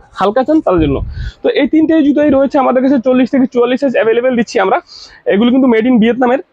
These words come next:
আহ, actually মেড ইন ভিয়েতনাম লেখা হলেও পরে প্রত্যেকটা চায়না থেকেই আসে। তো এই প্রোডাক্টটা কিন্তু আমরা দিচ্ছি তিন হাজার দুশো টাকায়। যারা প্রোডাক্টটা নিতে চান, আহ, যোগাযোগ করতে পারেন। আলহামদুলিল্লাহ, অনেকের গোড়ালিতে ব্যথা, অনেকেই বলেন যে, "ভাই,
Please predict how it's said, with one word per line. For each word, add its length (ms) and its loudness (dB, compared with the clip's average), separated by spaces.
আহ, 180 0
actually 260 0
মেড 100 2
ইন 100 2
ভিয়েতনাম 280 0
লেখা 220 0
হলেও 160 0
পরে 100 0
প্রত্যেকটা 320 -2
চায়না 220 0
থেকেই 280 0
আসে। 200 -4
তো 160 0
এই 120 2
প্রোডাক্টটা 320 0
কিন্তু 200 2
আমরা 140 0
দিচ্ছি 260 0
তিন 200 2
হাজার 220 2
দুশো 240 2
টাকায়। 240 -4
যারা 240 2
প্রোডাক্টটা 320 -2
নিতে 180 2
চান, 180 0
আহ, 100 0
যোগাযোগ 280 0
করতে 200 -6
পারেন। 220 -8
আলহামদুলিল্লাহ, 560 0
অনেকের 260 0
গোড়ালিতে 460 0
ব্যথা, 260 -4
অনেকেই 280 0
বলেন 240 2
যে, 60 2
"ভাই, 280 -2